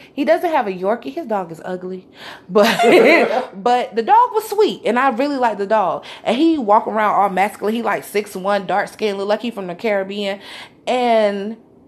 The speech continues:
Speaker 1: he got a little fucking ankle biter. And I was like, "Oh, that's so sweet, yet kinda gay." But I can dig it 'cause I'm a dog lover. But he thought his dog was gonna give him some pussy that night, and it didn't work. He even asked me, he was like, "My little dog didn't work." No, nigga, that dog didn't work.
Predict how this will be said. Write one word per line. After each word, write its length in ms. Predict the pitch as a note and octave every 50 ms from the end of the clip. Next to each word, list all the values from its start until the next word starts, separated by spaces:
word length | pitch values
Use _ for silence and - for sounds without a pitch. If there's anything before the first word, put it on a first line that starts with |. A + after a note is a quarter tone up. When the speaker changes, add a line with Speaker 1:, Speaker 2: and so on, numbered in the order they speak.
| _ _ _ _ _ _ _
Speaker 1:
he 180 | - G#4 A#4+ A4+
got 140 | A#4 A4+ G#4+ G#4
a 120 | G#4 G#4
little 280 | G4+ F#4 G#4 G#4 G4+ G4
fucking 360 | - G#4+ G#4+ G#4+ G#4+ G#4 G#4 -
ankle 260 | G4+ A4+ G#4+ - F#4
biter. 300 | B3 C4 A#3+ G3+ E3+ E3+
And 160 | F3+ - G4+
I 40 | A#4
was 180 | B4+ B4+ B4 B4+
like, 100 | B4 A#4 A#4+
"Oh, 280 | B4 B4 B4+ B4+ B4+
that's 100 | A#4+ -
so 320 | B4 B4 A#4 A#4 - - A4
sweet, 360 | A#4+ B4+ B4 G#4+ E4+ B3 C4
yet 360 | - D#4 F4+ F#4 F#4 F#4 F#4
kinda 300 | F4+ F4+ F#4 F4+ E4 D#4
gay." 440 | C4+ A#3 G#3 C#4 D4+ D4+ A#3+ G#3 F#3
But 460 | F3+ F3 F#3+ D4 F4 E4+ E4 E4+ - - - - - - - - -
I 140 | - F4+ F#4+
can 240 | F#4 E4+ D4+ B3 A3+
dig 200 | E4 G4 G#4 F#4
it 120 | F4+ -
'cause 180 | D4+ D4+ B3+ C4+
I'm 140 | C4 A#3
a 60 | A3+ G#3+
dog 320 | G#3 C4 D4 C#4 A#3+ F#3
lover. 480 | E3+ E3 C#3+ C3+ B2 - - - - - _ _ _ _ - _ _ _ _ _ - G3+
But 180 | A3 A3+ A3+
he 100 | B3 E4+
thought 200 | E4 - B3 A#3
his 120 | A#3 A3 -
dog 220 | G#3 G#3 G#3+ G3+
was 80 | G3 G3
gonna 160 | F#3 F3+ F3+
give 100 | G3 F3+
him 60 | E3+
some 140 | - F3 E3
pussy 280 | - G#3+ F#3 F#3 D#3+
that 160 | D3+ C#3+ C3+ C#3
night, 200 | C#3+ C#3 - -
and 120 | D#3+ E3
it 100 | E3 D#3
didn't 220 | C3+ B2+ - A#2
work. 340 | A#2 B2 G#2 - - - -
He 160 | G3 A#3 C4+
even 140 | C4+ G3 -
asked 200 | - F3+ F#3+ F#3+
me, 80 | F#3 G#3
he 60 | A3+
was 80 | A3+ F#3
like, 120 | F#3 E3+
"My 100 | E3 E3
little 260 | F3 F3+ F3+ F3 F3 E3+
dog 280 | E3 D#3+ D#3+ D#3+ D#3+ D#3+
didn't 160 | D#3+ D#3+ E3
work." 240 | E3 E3 E3 E3 -
No, 240 | G#3 A3+ A#3+ A#3+ A3
nigga, 260 | A3 A3 G#3+ G3 G3+
that 160 | G3+ G3+ G3+
dog 280 | G3 G3+ G3 F#3+ F3+ F3
didn't 220 | F#3+ F#3 F3+ F3
work. 380 | F3 F#3 F3 D#3 - - -